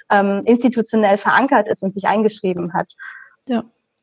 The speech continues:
Speaker 2: Krass, ich finde, dass man dabei ja auch noch mal sieht, so, äh, wie demokratisch eigentlich so eine Organisation wie die W T O, äh, zugeht, ne? Und
Speaker 1: Ja,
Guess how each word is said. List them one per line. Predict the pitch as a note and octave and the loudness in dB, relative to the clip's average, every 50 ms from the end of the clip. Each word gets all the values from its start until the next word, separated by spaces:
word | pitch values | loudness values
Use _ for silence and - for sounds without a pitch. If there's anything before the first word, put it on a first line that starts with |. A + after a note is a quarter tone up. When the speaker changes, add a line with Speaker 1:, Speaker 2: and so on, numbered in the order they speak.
| _ - - - - - - _ | _ -20 -20 -20 -20 -20 -20 _
Speaker 2:
Krass, | - - A#3+ A#3+ - | 0 0 0 2 0
ich | - - | -2 0
finde, | - B3+ B3+ B3+ A#3+ | 2 2 4 6 6
dass | A#3+ B3 B3 | 4 4 4
man | B3+ B3 A#3 | 2 2 4
dabei | A3+ A#3 A#3+ B3 B3+ A#3+ | 4 4 4 6 6 6
ja | A#3+ A#3 G3+ | 6 6 6
auch | G#3+ A#3+ | 4 4
noch | B3+ A#3 A#3+ A3+ | 4 2 4 4
mal | A#3+ A#3 A3 | 4 4 4
sieht, | A3 A#3 B3 B3 G#3+ | 2 0 0 0 -2
so, | - A3+ A3+ A3+ A3+ A3 G#3+ | -2 2 4 6 6 6 4
äh, | - - G#3+ G#3+ G#3+ G#3+ G3+ | 4 4 6 6 6 4 2
wie | G#3 A3+ A#3 A#3 A#3 | 0 -2 0 0 -2
demokratisch | G3+ A3 A3+ A3 A3 A3+ G#3+ - - A#3 A#3 - C4 - - | 0 0 0 0 0 -2 -2 0 2 2 2 2 -2 -4 0
eigentlich | - G#3 G#3+ A3 A3 G#3+ A3 - | 0 2 4 4 2 2 0 -2
so | - A3 | 0 2
eine | G#3+ G#3+ G#3+ G#3+ G#3+ G3+ - | 2 4 4 4 2 2 2
Organisation | - G#3+ G#3 G#3+ G#3 G#3 G#3+ G#3+ - A3 G#3 - - A3 G#3+ A3 G#3+ G#3+ G3+ | 0 0 2 0 0 0 0 0 -2 -4 -4 -4 -2 0 2 2 2 2 0
wie | G#3 G#3 G#3+ G#3+ G#3+ G#3+ - - - - - _ _ | 0 2 2 2 0 0 -6 -20 -20 -20 -20 _ _
die | A3 G#3+ G#3+ A3 G3+ - | 0 2 2 2 0 -2
W | - G3 G#3 A3 A3 | -2 2 2 2 2
T | A3 - G#3+ | 2 0 0
O, | - - F#3+ G#3 G#3+ G#3+ G#3+ G#3+ G#3+ _ _ _ | 2 4 4 4 6 6 4 2 -2 _ _ _
äh, | - - G#3 G#3 G3+ G3+ G3+ G3+ | -2 0 2 2 2 2 0 -4
zugeht, | - - - B3+ G#3+ A3+ A3 G3+ G3 G3 - - _ _ _ _ _ - | -10 -4 -4 -4 0 2 0 0 0 -4 -8 -20 _ _ _ _ _ -2
ne? | G#3+ A3 A3+ A#3+ C4 C4 - _ _ _ _ _ | 0 2 2 2 0 -2 -6 _ _ _ _ _
Und | - G#3 G#3 G#3 | -2 0 2 4
Speaker 1:
Ja, | A3+ G#3 G#3+ G#3 | 4 6 6 4